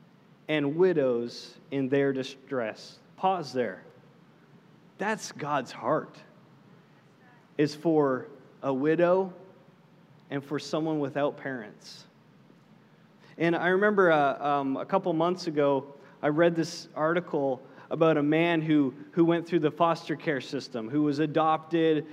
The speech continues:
or wasn't adopted, but he just kept going through the foster care system. He's like, "Thanks, church, you brought over clothes, I got Christmas presents, I got this, but I never got a family. I never got a family."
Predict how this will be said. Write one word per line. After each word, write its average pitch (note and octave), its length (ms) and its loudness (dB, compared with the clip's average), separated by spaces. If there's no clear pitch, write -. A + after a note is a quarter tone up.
or E3 220 4
wasn't F3 360 4
adopted, D#3 480 2
but D3 80 0
he D#3+ 160 -4
just E3 180 -4
kept E3 200 0
going E3+ 200 -2
through F3+ 120 0
the E3 80 0
foster F3+ 300 -4
care E3+ 220 -2
system. D#3 300 -6
He's D#3 100 -2
like, E3 140 -4
"Thanks, A3+ 400 0
church, B3 640 2
you F#3 100 -4
brought G#3+ 300 4
over G#3 240 2
clothes, A#3+ 520 8
I G3 100 4
got F3+ 200 0
Christmas A#3+ 400 0
presents, A3+ 600 2
I F3+ 100 0
got F3+ 240 -2
this, A#3 260 4
but G3+ 180 10
I G#3+ 160 6
never A#3 460 6
got G#3 160 2
a F#3+ 60 0
family. E3 500 -2
I G3+ 180 2
never A3+ 640 6
got G3 340 2
a F#3 80 2
family." F3+ 520 -4